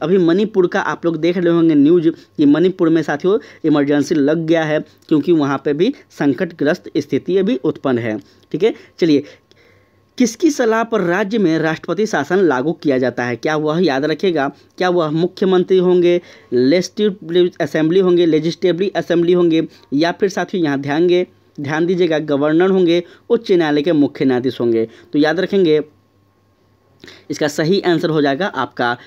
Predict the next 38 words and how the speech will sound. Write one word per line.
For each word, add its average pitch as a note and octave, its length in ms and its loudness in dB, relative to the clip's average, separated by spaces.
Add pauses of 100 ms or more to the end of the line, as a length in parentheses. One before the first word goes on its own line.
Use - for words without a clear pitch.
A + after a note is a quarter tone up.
(160)
गवर्नर C#3+ 440 0
होंगे, B2 300 -2
ठीक E3 180 -4
है। A#3 80 0 (280)
साथियों, G#3 360 -2
अगर F3 240 0
मान F#3 240 2
के F#3+ 60 -2
चलिए F#3 360 0
आप D3 160 -4
बिहार D3 320 -4
राज्य E3 300 0
में E3+ 120 2
रह D#3+ 140 0
रहे D#3+ 140 -2
हैं, C#3+ 180 0 (320)
बिहार E3 400 -2
राज्य G#3+ 320 -4
की G#3 120 -4
जो F#3+ 100 0
सरकार F3 500 -4
है D3 240 0 (260)
वह G3 240 -2 (120)
गैर A3 280 0
संवैधानिक F3+ 720 0
कार्य C#3 260 0
कर C3+ 200 -4
रही B2+ 140 0
है, A2+ 140 0 (360)
संविधान G3 580 0
के - 120 -2
अनुरूप F3+ 440 0
अपने E3+ 240 -2
कार्य D3 340 -2
को D3+ 140 -2
कर C3 180 -2
रही A#2 220 0
है, G#2 120 -4